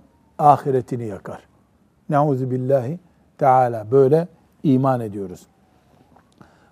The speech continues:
Burada bir not daha var. Hadis-i şerif bu, e, mümin nasıl buyurdu? Mümin kan dökmediği müddetçe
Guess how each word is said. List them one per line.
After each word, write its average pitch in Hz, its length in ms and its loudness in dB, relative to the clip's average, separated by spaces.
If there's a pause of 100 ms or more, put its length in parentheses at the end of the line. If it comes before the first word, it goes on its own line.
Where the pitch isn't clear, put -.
(120)
Burada 240 280 2
bir 226 120 2
not 202 380 0
daha 160 280 0
var. 147 160 2 (1200)
Hadis-i 196 460 -2
şerif 196 360 4 (1400)
bu, 151 400 0 (320)
e, - 40 -6
mümin 151 920 -2 (280)
nasıl 147 360 -2
buyurdu? 139 360 0
Mümin 180 580 0 (1000)
kan 160 320 0
dökmediği 160 560 0
müddetçe 147 840 0